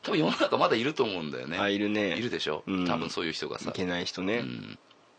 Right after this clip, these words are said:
Speaker 2: まあ、そのせいでね、
Speaker 1: うん。
Speaker 2: 事故起こしたりとかね。
Speaker 1: そうそう。
Speaker 2: うん。
Speaker 1: う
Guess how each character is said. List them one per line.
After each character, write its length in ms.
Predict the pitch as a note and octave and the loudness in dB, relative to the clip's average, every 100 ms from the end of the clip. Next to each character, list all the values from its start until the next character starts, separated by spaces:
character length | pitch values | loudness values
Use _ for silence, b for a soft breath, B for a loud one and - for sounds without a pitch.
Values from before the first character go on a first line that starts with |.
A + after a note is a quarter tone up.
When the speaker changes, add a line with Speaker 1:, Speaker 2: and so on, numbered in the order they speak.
| - | -4
Speaker 2:
ま 100 | - | 2
あ、 40 | A2 | 4
そ 120 | C#3 | 6
の 100 | C3+ | 6
せ 140 | C3+ | 6
い 40 | B2+ | 4
で 100 | F#2+ | 4
ね、 260 | G2+ G2 D#2 D2+ A2+ | 4 2 0 -6 -2
Speaker 1:
う 20 | |
ん。 40 | |
Speaker 2:
事 120 | G#2 | -2
故 140 | - F2+ | -2 -2
起 60 | |
こ 100 | G2+ F#2+ | -2 -2
し 60 | |
た 100 | - | -2
り 80 | E2+ | -6
と 80 | - | -4
か 120 | A2 | 2
ね。 200 | D3+ C3+ | 4 2
Speaker 1:
そ 200 | - - | -2 -8
う 40 | D#2+ | -6
そ 200 | - F2 | -6 -10
う。 280 | E2 - | -10 -6
Speaker 2:
う 40 | |
ん。 20 | |
Speaker 1:
う 40 | G2 | 0